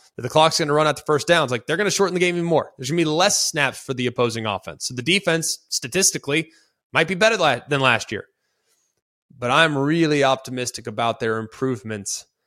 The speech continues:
with some of the skill positions. They've always had good tight ends and will have good tight ends again, but the improvement at quarterback has been what's held them back a little bit, man. And I'm super optimistic about whether or not Cade McNamara can upgrade that position.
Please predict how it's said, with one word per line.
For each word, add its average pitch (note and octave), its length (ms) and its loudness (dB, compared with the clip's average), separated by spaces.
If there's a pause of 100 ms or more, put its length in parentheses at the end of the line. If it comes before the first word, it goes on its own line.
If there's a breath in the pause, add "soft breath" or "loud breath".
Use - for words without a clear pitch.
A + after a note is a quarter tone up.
(180)
with G#2+ 100 -4
some B2 240 -2
of A#2 60 -8
the A2 80 -8
skill A2 240 -4
positions. G2+ 280 -12
They've F#2+ 140 -8
always C3 240 0
had D#3+ 160 0
good D3+ 160 -2
tight D3 180 2
ends C3+ 280 -2
and G#2 100 -14
will G2 140 -8
have A#2+ 240 -2
good B2 180 -2
tight B2+ 240 -2
ends A#2+ 240 -6
again, A2+ 320 -6
but - 100 -20
the G#2 100 -14
improvement C#3 440 -4
at C3 80 -14
quarterback B2 560 -2
has A2+ 140 -12
been A#2 160 -8
what's G#2+ 160 -8
held C3 240 0
them A#2+ 140 -6
back C3 240 -2
a A#2+ 40 -10
little A2+ 200 -8
bit, G#2 220 -12
man. G#2+ 180 -4
And A2 80 -6
I'm A2+ 240 -6
super E3 580 -2
optimistic A#2+ 580 -6
about G#2+ 240 -6
whether A2 220 -6
or G#2+ 40 -8
not G#2 240 -8
Cade A2+ 240 -10
McNamara G2+ 480 -10
can - 140 -20 (140)
upgrade B2 520 -6
that G#2+ 220 -4
position. G2 400 -12